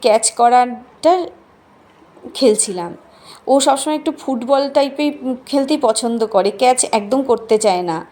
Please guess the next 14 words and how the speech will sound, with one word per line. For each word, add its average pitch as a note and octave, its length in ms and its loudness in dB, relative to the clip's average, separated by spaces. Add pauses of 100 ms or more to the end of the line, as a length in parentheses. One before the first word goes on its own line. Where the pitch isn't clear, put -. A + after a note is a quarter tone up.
(580)
কিন্তু B3 320 -2
জোর B3+ 260 4
করেই D#4 280 2
আজকে C4+ 320 0
এই C4 280 0
catch G3+ 260 2
and A#3+ 180 2
throw-টাই B3 380 0
করছিলাম। G#2 760 -4 (2250)
এরপরে C#4+ 420 4
রাতে C4 280 2
রান্নাতেও A#3 540 2
যেতে A#3 320 2
হবে, A#3 460 0